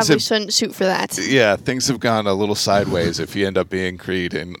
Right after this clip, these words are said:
Speaker 2: The
Speaker 1: <laughs>
Speaker 2: Office. <laughs> You're just starting. You're an hour onto campus, but when
Speaker 1: Mm-hmm.
Speaker 2: you think about your future, wh-, how do you want your career to go here at Saint Thomas?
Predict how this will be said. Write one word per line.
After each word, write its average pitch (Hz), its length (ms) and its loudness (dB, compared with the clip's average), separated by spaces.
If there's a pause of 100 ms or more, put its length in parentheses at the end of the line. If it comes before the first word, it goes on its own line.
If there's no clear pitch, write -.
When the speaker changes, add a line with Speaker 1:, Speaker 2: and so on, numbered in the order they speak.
Speaker 2:
The 85 220 0
Speaker 1:
<laughs> - 20 0
Speaker 2:
Office. - 480 -4
<laughs> - 1500 -2
You're 123 260 2
just 143 360 4
starting. 107 400 4
You're 107 140 4
an 98 100 0
hour 131 380 4
onto 117 260 2
campus, 95 560 -2
but 110 260 0
when 110 200 -2
Speaker 1:
Mm-hmm. 101 40 -4
Speaker 2:
you 101 220 -2
think 131 320 -4
about 101 440 2
your 101 220 -2
future, 92 800 -2 (600)
wh-, 107 120 -4
how 127 260 0
do 135 80 0
you 127 120 2
want 110 220 -2
your 98 280 0
career 92 460 -2
to 101 120 -10
go 85 280 -2
here 64 200 -8
at 62 140 -8
Saint - 240 -6
Thomas? - 520 -16